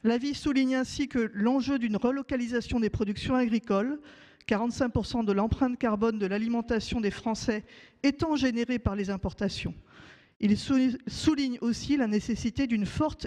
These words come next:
évolution des systèmes de production pour mieux stocker le carbone dans les sols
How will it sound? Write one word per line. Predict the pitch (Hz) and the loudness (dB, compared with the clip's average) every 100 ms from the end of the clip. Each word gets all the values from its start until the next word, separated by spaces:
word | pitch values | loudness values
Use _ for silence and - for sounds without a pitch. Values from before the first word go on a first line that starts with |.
| - | 0
évolution | 247 254 233 226 - 262 | 2 2 -2 -4 -2 -2
des | 254 | 0
systèmes | 196 214 - 262 | -2 -4 -2 0
de | 233 | 0
production | 208 262 220 190 - 196 226 - - - - | 0 -2 -4 -4 -6 -6 -8 -14 -20 -20 -4
pour | 196 196 | -2 2
mieux | 262 | 0
stocker | 277 269 254 254 | 0 -2 0 0
le | 226 | 2
carbone | 240 202 196 196 | 0 0 -2 -2
dans | 196 | -2
les | 214 202 | 0 0
sols | - 202 202 285 | 0 0 2 0